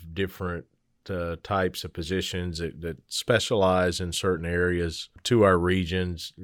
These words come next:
Today, we're talking about regional grievance assistants. On a previous episode, we talked about our regional workers' compensation assistants. We have legislative and political organizers. We now have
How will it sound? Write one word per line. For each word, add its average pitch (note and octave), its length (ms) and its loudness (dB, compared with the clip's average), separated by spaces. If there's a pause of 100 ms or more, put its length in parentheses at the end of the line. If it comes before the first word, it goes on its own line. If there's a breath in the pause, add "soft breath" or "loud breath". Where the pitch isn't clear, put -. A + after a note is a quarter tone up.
(140)
Today, F#2+ 300 2
we're F2+ 140 0
talking F#2 360 0
about F2+ 180 2
regional F2 360 -2
grievance F#2 420 0
assistants. F#2 680 0
On F#2 100 -2
a E2 60 -6
previous F#2 460 -2
episode, F#2 480 2
we E2+ 120 -4
talked F#2 320 -4
about F2 280 -4
our E2+ 220 -6 (580 soft breath)
regional F#2 340 -2
workers' F#2 340 -2
compensation G2 760 0
assistants. G2 680 0
We F#2 140 0
have F#2 260 0
legislative F#2 640 0
and F2 140 -4
political F2+ 460 -4
organizers. G2+ 920 4
We F#2 120 -6
now F#2 260 -2
have F#2 340 -2